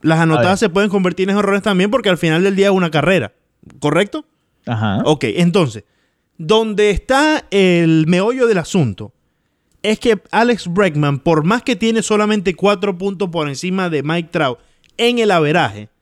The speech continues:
Speaker 2: Sí.
Speaker 1: quiere decir que el porcentaje de doscientos noventa y cinco que tiene en averaje Bregman de envasarse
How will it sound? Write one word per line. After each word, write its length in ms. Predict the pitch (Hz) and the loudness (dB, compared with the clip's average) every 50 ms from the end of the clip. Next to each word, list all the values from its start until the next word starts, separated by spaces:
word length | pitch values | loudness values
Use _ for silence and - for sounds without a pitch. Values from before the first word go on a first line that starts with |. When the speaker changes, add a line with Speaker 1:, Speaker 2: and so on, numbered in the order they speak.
| _ _ _ _ _ _ _ _ _ _ _ _ _ _ | _ _ _ _ _ _ _ _ _ _ _ _ _ _
Speaker 2:
Sí. 160 | - - 120 | -4 -2 0
Speaker 1:
quiere 340 | 107 214 240 254 262 254 226 | 2 2 4 4 4 4 2
decir 460 | 196 165 - - 185 147 120 117 _ _ _ _ _ _ _ _ _ _ | 2 0 0 -2 -2 -2 -2 -6 _ _ _ _ _ _ _ _ _ _
que 320 | - 180 185 185 - - - | -2 -2 -2 -2 -4 -4 -2
el 200 | 185 190 180 151 | 0 0 0 0
porcentaje 680 | - 196 202 180 - 196 190 180 165 226 254 269 269 254 | 2 0 0 2 2 0 0 0 0 0 0 2 4 4
de 80 | 247 | 4
doscientos 540 | 226 202 175 - 220 220 226 190 214 233 208 | 4 2 0 0 0 -2 -2 0 0 2 2
noventa 400 | 220 208 190 185 180 170 - 160 | 2 2 4 2 2 2 2 0
y 60 | 151 | -2
cinco 520 | - - 226 214 175 131 - - 120 127 _ _ _ _ _ _ - | -2 -2 -2 0 0 -2 -2 -6 -14 -14 _ _ _ _ _ _ -4
que 140 | 160 160 156 | -2 -2 -2
tiene 400 | 160 226 233 220 175 151 147 - | 0 0 2 2 2 2 0 0
en 200 | - 175 160 165 | 0 0 0 2
averaje 500 | 170 160 156 156 170 196 202 202 196 180 | 2 2 2 2 2 2 2 2 0 -2
Bregman 460 | 151 151 190 196 185 170 175 165 160 151 | 0 2 0 0 2 2 0 -2 0 2
de 100 | 151 151 | 0 0
envasarse 720 | 143 143 139 131 - - 220 190 143 113 - 131 127 | 2 0 -2 -4 -2 -2 -2 -2 -2 -4 -8 -10 -12